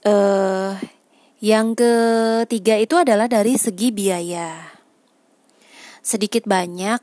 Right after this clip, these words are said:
itu pasti namanya nambah lagi nih satu, satu anggota keluarga, itu pasti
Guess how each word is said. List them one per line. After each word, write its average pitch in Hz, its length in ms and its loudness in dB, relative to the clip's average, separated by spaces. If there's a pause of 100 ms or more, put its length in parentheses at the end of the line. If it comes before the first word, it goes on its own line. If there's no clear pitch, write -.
itu 240 400 -6
pasti 208 800 -4 (880)
namanya 190 400 -6
nambah 190 400 -6
lagi 185 320 -2
nih 240 480 2
satu, 208 560 0
satu 185 880 -4
anggota 185 400 -6
keluarga, 175 880 -4
itu - 160 -10
pasti 233 480 -4